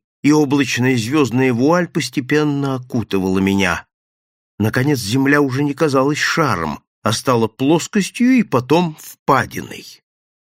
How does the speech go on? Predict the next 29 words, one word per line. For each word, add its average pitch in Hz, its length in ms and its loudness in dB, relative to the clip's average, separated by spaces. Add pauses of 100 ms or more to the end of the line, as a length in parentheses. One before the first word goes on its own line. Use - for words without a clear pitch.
(400)
Это 104 180 -2
была 113 240 0
уже 123 240 0
не 123 140 0
планета 127 560 -4
на 92 120 -4
небе, 87 480 -6 (680)
а 87 120 -4
мир 123 360 0
человека. 104 800 -4 (580)
Я 123 240 2
закрыл 156 380 0
все 175 240 -2
шторы, 107 420 0
кроме 117 320 2
окна, 135 300 -2
направленного 127 760 0
к 113 60 -4
земле, 113 540 0 (260)
и 147 100 2
стал 156 360 -2
падать 151 480 -2
со - 140 -4
слабевающей 123 840 0
скоростью. - 760 -8 (1120)
Водная 135 480 2
ширь 143 360 -2
приблизилась 127 840 0
настолько 131 640 -2